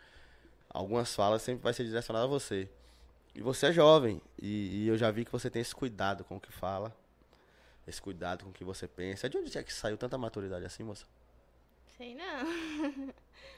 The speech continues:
Speaker 2: Só, não sei. Crescendo assim, fui crescendo e fui entendendo mais as coisas. Também eu andei muito, ando muito nesse meio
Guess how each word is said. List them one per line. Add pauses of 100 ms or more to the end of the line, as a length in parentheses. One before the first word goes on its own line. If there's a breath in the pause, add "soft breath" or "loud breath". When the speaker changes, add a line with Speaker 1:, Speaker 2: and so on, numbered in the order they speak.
(180 loud breath)
Speaker 2:
Só, (120)
não
sei. (920)
Crescendo
assim, (160)
fui
crescendo
e
fui
entendendo
mais
as
coisas. (360 soft breath)
Também (100)
eu
andei
muito,
ando
muito
nesse
meio